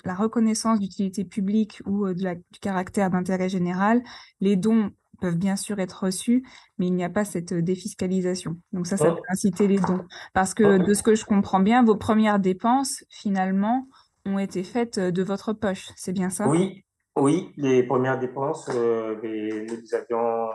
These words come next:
Speaker 2: or-, orchestrées, euh, par, euh,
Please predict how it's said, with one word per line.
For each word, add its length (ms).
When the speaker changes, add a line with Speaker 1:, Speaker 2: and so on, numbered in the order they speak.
Speaker 2:
or-, 340
orchestrées, 680
euh, 540
par, 320
euh, 440